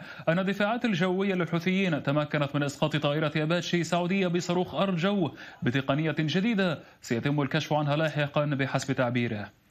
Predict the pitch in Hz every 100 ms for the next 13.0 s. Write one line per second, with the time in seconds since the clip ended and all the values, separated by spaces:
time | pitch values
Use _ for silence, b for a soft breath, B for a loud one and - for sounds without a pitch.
0 | _ _ _ _ _ - - _ _ _
1 | _ - B B B B 208 196 160 170
2 | 160 151 151 139 156 151 135 135 147 143
3 | 131 143 147 123 143 151 135 131 135 143
4 | 139 139 135 123 139 156 120 - 143 135
5 | 135 143 139 139 135 135 127 147 151 143
6 | 131 - B - - 123 131 123 139 185
7 | 165 151 156 151 135 139 156 143 127 B
8 | B B 117 113 139 147 139 214 240 208
9 | - 180 180 156 156 151 147 147 151 -
10 | 147 139 151 151 139 139 135 147 147 147
11 | 135 139 135 175 160 - 147 139 135 131
12 | 160 151 143 139 135 151 156 175 160